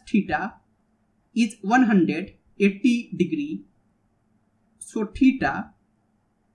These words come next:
it will be one hundred eighty degree minus sixty degree. So theta, it will be one hundred twenty degree.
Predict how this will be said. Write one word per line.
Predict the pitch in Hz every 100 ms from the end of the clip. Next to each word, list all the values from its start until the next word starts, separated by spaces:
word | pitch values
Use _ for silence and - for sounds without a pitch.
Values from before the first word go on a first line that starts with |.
| _
it | 247 269
will | 311 269 262 247
be | 262 -
one | 190 254
hundred | 240 240 233 240 -
eighty | 220 214 - 254 254 185
degree | 175 165 156 190 - _ _ _ _ _
minus | 180 196 220 254 285 - _ _
sixty | - - 214 - 269 247 247 180
degree. | 180 151 160 214 - _ _ _ _ _ _ _ _ _ - _
So | - - 214 -
theta, | 262 233 147 156 - _ _ _ _ _ _ _ _ -
it | 269 285 269
will | 262 254
be | 262 262 -
one | 226 254
hundred | 214 165 156 185 - _ -
twenty | 226 208 190 165 190 - - 165
degree. | 190 160 143 160